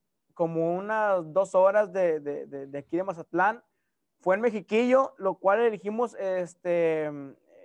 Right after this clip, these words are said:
tanto la gente de producción y, y unos servidores, esa locación, porque, pues, bueno, es una locación que está muy aislada de, de, de la ciudad, y lo cual tuvimos muchísimo espacio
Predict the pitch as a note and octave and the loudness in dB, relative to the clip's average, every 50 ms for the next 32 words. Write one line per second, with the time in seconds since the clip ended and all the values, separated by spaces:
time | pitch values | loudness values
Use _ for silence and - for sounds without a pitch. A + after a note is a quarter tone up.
0 | - - _ - E3+ E3+ - - E3 E3 E3 D#3+ D#3 - E3+ F3 E3+ G#3+ G#3 - | -20 -16 _ -8 -8 -8 -4 -4 -4 -2 -2 -2 -4 -4 -8 -6 -4 -6 -6 -4
1 | F#3 E3+ D#3+ D#3 - - - E3+ E3+ F3+ G3 G#3 G#3+ A3 _ _ _ _ _ _ | -4 -4 -4 -4 -6 -6 -4 0 2 2 2 0 -4 -10 _ _ _ _ _ _
2 | _ - D#3 D#3 C#3 E3 D#3 D3+ D3+ D3+ D3+ D3 D3 D3+ E3 G3 F3+ F#3 E3+ D#3+ | _ -8 -8 -6 -6 -4 -4 -4 -4 -4 -4 -6 -6 -6 -8 -8 -6 -6 -4 -2
3 | D#3 D#3 E3 F3 F#3+ G#3 - _ _ _ _ _ _ _ _ _ - - E3 E3+ | 0 2 2 2 2 -2 -8 _ _ _ _ _ _ _ _ _ -10 -4 -2 -2
4 | F3 F3 - G#3+ G#3 G#3+ G#3+ - F3 - - F3 F#3 G3 G3 F#3 A#3 G#3+ F3+ - | -2 -2 -4 -4 -4 -4 -4 -4 -8 -6 -4 -2 -2 -2 -2 -4 -8 -8 -8 -10
5 | E3+ D3+ E3 D#3 D#3+ F3+ F3+ F3 D#3+ D#3 F3+ F#3 G3 G3 F#3 F#3 E3+ D#3 E3+ F3 | -8 -8 -6 -4 -4 -4 -4 -6 -8 -8 -10 -8 -6 -8 -6 -6 -8 -8 -8 -10
6 | E3+ - F#3+ F3 - - F3+ F3+ F3 E3 - _ _ _ _ _ _ E3+ F3 F#3 | -10 -10 -12 -10 -2 0 2 2 2 0 -2 _ _ _ _ _ _ -2 0 2
7 | F#3+ G3 G3+ G#3+ G3 D#3+ E3+ F3+ F#3+ F#3 F#3 F#3 F#3+ G3 G#3+ A3 - _ _ _ | 4 4 4 4 2 -2 -2 2 4 4 6 6 4 2 2 0 -6 _ _ _
8 | _ _ - D3+ D#3+ D#3+ D3+ - - D#3 D#3 D3+ D3 D3+ D#3 D#3+ D#3 D#3 D#3 - | _ _ -10 -4 -2 -2 -2 -2 -2 -2 -2 -2 -2 -4 -2 0 0 -2 -2 0
9 | E3+ E3+ E3+ F3+ F#3+ G#3 A3+ A3+ - _ _ F3 F3 E3 D#3 D3+ D3+ D3+ D3 - | 0 2 4 4 4 4 2 0 -8 _ _ -8 -6 -6 -6 -4 -6 -8 -10 -4
10 | - E3+ E3+ D#3+ - - F3+ F3+ F#3+ F#3+ G3 F#3+ F#3+ - - F3 F3 D#3+ D#3+ D3+ | -4 -4 -4 -4 -4 -2 -2 -2 -2 -2 -6 -6 -8 -12 -18 -14 -12 -10 -10 -12
11 | - F3 E3 F#3+ F#3+ F#3 F3 - - _ F3+ F3+ F3+ F3 - F3+ F3+ F#3 F#3 | -12 -16 -14 -10 -8 -8 -8 -10 -4 _ 2 2 2 0 -2 -6 -8 -8 -10